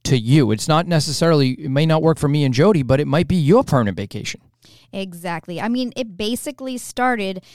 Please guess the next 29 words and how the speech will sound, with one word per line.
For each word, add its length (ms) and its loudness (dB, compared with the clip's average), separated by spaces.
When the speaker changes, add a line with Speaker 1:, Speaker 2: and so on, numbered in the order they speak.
Speaker 2:
for, 540 -4
to, 340 -8
um, 420 -8
you 100 -10
know, 280 -4
record 580 -8
our 200 -6
journey 560 -10
and 140 -4
to 100 -4
share 300 -4
it 80 -6
with 140 -2
the 80 -6
world, 340 -4
to 140 -10
kind 240 -4
of 20 -10
be 120 -6
an 60 -6
inspiration 840 -8
for 200 -8
going 360 -6
for 100 -12
your 180 -8
dreams 640 -10
and, 260 -12
you 120 -6
know, 380 -6